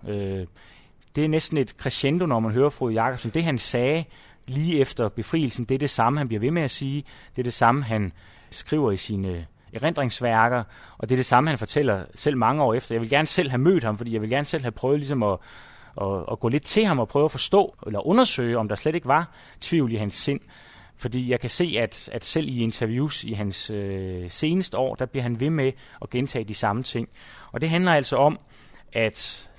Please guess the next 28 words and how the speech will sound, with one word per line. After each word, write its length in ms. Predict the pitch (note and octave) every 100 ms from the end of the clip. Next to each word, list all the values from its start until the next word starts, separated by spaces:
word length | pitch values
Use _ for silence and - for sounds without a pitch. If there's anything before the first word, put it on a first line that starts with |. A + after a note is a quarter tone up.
| -
der 60 |
var 120 | A2 F#2
krig, 340 | - G3+ - - - - _ - - -
og 160 | B2
der 60 | C#3
var 100 | C3+
nogle 160 | B2+ A#2
bestemte 340 | - D#3+ A#2+
handlinger, 360 | G2+ C3 C3+ G#2
der 80 |
var 80 | F2+
nødvendige, 680 | F#2 G2 F#3+ D3+ C#3 A#2+ G#2 - - -
og 120 | A2+
sådan 240 | A#2 A2+
var 60 | A2+
det. 220 | G2 D#2+ - - - - - - -
Punktum. 420 | - G2 E2+ D#2+ D2+ - - - -
Altså, 340 | G2+ - G#2 -
at 320 | F#2 - - -
likvideringerne, 840 | - G#2+ G#2+ F3 F#3 D#3+ C3 A#2 G2 - - -
øh, 380 | - F#2+ F2+ F2+ F2 - - C#3
de 80 |
var 80 | D3+
nødvendige, 640 | A#2 A#2+ F3 C#3+ A#2+ A2 F2+ _ - - _ _ - -
og 260 | - A#2 G2+ - - -
der 60 | A#2+
var 80 | G#2
krig, 340 | - F3+ F#3